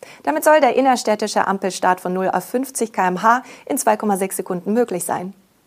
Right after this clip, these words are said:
B M W bietet aber auch eine leistungsreduzierte Version an, die auf maximal dreiundzwanzig K W und eine Dauerleistung von elf K W kommt. Die Höchstgeschwindigkeit soll bei beiden Varianten bei einhundertzwanzig K M H liegen.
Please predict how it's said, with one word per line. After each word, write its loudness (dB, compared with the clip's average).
B 2
M 2
W 4
bietet -4
aber 2
auch 0
eine 0
leistungsreduzierte -2
Version -4
an, -4
die 0
auf 0
maximal 0
dreiundzwanzig 0
K -6
W -2
und -6
eine -2
Dauerleistung 2
von -6
elf -6
K -6
W -6
kommt. -12
Die -12
Höchstgeschwindigkeit -4
soll 0
bei 4
beiden 2
Varianten -2
bei -2
einhundertzwanzig 0
K -4
M -4
H 0
liegen. -6